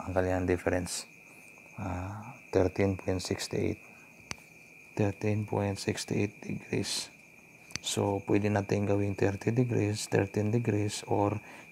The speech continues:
i-round off natin, maging fourteen degrees. Ah, so, ano nga ba yung direksyon na ginagamit ko sa south? One eighty minus fourteen degrees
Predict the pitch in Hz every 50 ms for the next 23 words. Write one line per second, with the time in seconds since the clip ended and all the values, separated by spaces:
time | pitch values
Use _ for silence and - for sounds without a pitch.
0 | - - 107 107 101 104 101 101 104 110 110 104 98 95 101 104 98 95 - -
1 | 107 113 113 - - 107 104 101 101 95 - - - - - - - - - -
2 | - - - 107 101 104 104 101 101 - - 104 101 101 - 104 101 101 107 104
3 | 107 - 98 98 95 - - - - - - - - - - - - - - -
4 | - - - - - - - - - - - - - - - - - - - -
5 | - - - - - 101 98 92 87 85 85 82 85 85 85 87 90 - - -
6 | - - - - - - - - - - - 104 107 113 113 110 110 110 107 110
7 | 110 110 107 104 101 101 98 98 - - - 101 98 95 95 95 98 101 107 95
8 | 95 95 95 92 95 95 92 95 101 - - 98 - - 123 120 127 110 95 92
9 | 95 - - - - - - - - - - - - - - - - - - -
10 | - - - - - - - 107 107 107 117 - 123 127 123 - - - 98 98
11 | 107 117 - - - - - - - - - - - - - - - - - 107
12 | 101 95 95 98 98 98 98 98 95 98 95 - - - - - - - - -
13 | - - 101 95 - - - 101 101 104 104 120 113 113 98 98 98 101 - -
14 | - - -